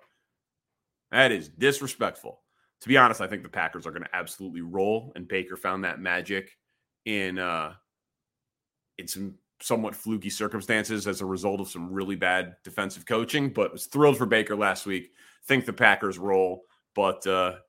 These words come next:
Baker Mayfield against Aaron Rodgers, two bad teams, makes that game somewhat watchable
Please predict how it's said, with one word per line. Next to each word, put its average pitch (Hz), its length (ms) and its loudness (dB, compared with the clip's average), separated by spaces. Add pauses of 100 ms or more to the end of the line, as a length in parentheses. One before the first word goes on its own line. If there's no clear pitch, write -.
(220)
Baker 131 220 2
Mayfield 151 340 2
against 143 260 -2
Aaron 147 240 2
Rodgers, 151 400 -2
two 156 180 -4
bad 131 300 4
teams, 160 440 -4 (640)
makes 294 180 -2
that 131 180 2
game 107 180 0
somewhat 104 300 -2
watchable 107 560 -2